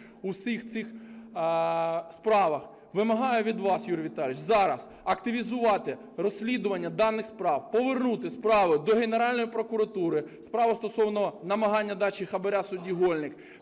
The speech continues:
притягнути до відповідальності, посадити на лаву підсудних Олександра Мамая, як безпосередньо людина, яка пропонувала, безпосередньо, е, відео опубліковане в інтернеті, яке бачила вся Україна,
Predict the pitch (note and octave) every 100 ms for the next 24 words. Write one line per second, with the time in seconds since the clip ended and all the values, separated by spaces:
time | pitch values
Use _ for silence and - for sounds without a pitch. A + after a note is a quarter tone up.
0 | - A#3 A#3+ B3 C4+ A#3 G#3 A#3 A#3 A#3
1 | A#3 A#3 A3+ G#3+ G#3+ A3 A3+ A3 B3 A#3
2 | A3+ A#3+ A#3 A3+ A#3+ - B3 G#3 G#3 G#3+
3 | G#3 A#3 A3+ A3 A3+ A3+ G3 F#3+ G3+ -
4 | - - - - - B3 - A#3+ B3 A#3+
5 | A#3 G#3 G#3 G3 G#3 A3+ A3 G#3+ G#3 A3
6 | A3+ A3+ A3+ A3 F#3+ F3 G#3+ A3+ A3 A#3+
7 | A#3+ A3+ A3 - - - A3 G3 F#3 C4
8 | G#3 A3+ A3+ A3 A#3 A3+ A#3 A#3+ A#3 A3+
9 | A3+ A3 A3+ A3 G#3+ A3 A3+ G#3+ - A3+
10 | A3 G#3+ G3 C4+ A#3+ G#3+ G#3+ G#3+ G#3 G#3